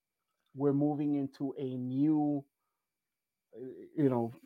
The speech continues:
we want you to think differently. We wanna open things up more." And, uh, I kinda like that, you know, I kinda like that. And again, there was a little less He-Man than I wanted,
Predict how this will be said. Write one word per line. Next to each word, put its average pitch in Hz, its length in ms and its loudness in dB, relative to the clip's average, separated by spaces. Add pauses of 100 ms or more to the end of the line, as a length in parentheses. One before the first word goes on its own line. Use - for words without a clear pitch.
(300)
we 139 140 6
want 165 240 8
you 175 100 12
to 165 100 12
think 151 320 2
differently. 117 520 4
We 127 120 -12
wanna 135 260 -4
open 143 320 -4
things 135 280 -6
up 127 180 -4
more." 117 260 -14 (720)
And, 123 500 -4
uh, 120 500 0
I 135 160 -4
kinda 233 300 -2
like 240 300 -4
that, 110 220 -8 (100)
you 127 160 -8
know, 131 160 -2
I 131 120 -2
kinda 170 320 -6
like 165 300 -4
that. 127 220 -14 (140)
And 143 260 -2 (400)
again, 175 580 0 (100)
there 147 180 0
was 139 140 2
a 143 60 2
little 170 240 2
less 165 260 0
He-Man 175 640 -2
than 147 120 0
I 139 80 0
wanted, 175 500 -4